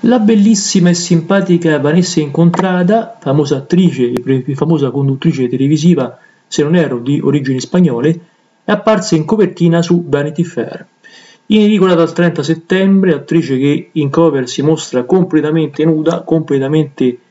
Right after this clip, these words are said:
in déshabillé, mostrando un corpo tonico, procace, arrapante e intrigante. Ok, questa è la mia opinione, sia ben chiaro. E pensate che in copertina c'è la dicitura, c'è la frase: "Nessuno mi può giudicare, nemmeno tu".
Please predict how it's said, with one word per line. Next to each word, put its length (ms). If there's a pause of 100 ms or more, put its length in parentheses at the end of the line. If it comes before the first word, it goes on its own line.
(100)
in 180
déshabillé, 680 (340)
mostrando 440
un 80
corpo 500
tonico, 460
procace, 680
arrapante 920
e 260
intrigante. 680
Ok, 240
questa 260
è 40
la 60
mia 120
opinione, 320
sia 160
ben 160
chiaro. 400 (580)
E 240
pensate 460
che 100
in 80
copertina 460
c'è 140
la 100
dicitura, 520
c'è 120
la 100
frase: 260
"Nessuno 340
mi 120
può 300
giudicare, 580 (360)
nemmeno 560
tu". 200